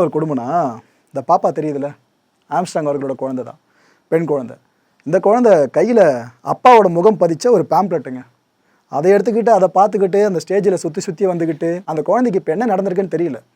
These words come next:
அப்பா இல்ல அந்த குழந்தைக்கு, அந்த குழந்தைக்கு அதுவே புரியாது இந்த வயசுக்கு. அப்பாவோட முகம் இருக்கு, அதை பார்த்துட்டு ஃபுல்லா அந்த மேடையில சுற்றி வர்றது, விளையாடுறது அப்படி இருந்துச்சுங்க. அந்த குழந்தை வளர்ந்து அப்பாவுக்கு என்னாச்சுன்னு கேட்டு அந்த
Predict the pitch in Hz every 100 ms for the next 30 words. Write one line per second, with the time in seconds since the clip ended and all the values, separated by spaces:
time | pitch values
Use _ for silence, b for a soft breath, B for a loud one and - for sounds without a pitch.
0 | _ 139 240 214 202 175 160 170 143 135
1 | 185 b b b 147 143 160 214 180 160
2 | 180 208 151 120 - _ - 190 180 143
3 | 147 147 127 127 170 208 b b b b
4 | - 190 277 247 208 185 214 208 185 175
5 | 185 175 180 190 214 180 185 202 175 160
6 | 175 190 185 170 156 170 190 180 165 170
7 | 160 175 180 156 151 170 214 139 131 160
8 | 156 139 123 123 _ _ _ _ 120 123
9 | 131 175 240 208 196 196 190 202 - _
10 | _ - 135 214 208 190 190 190 175 170
11 | 147 170 185 233 _ _ -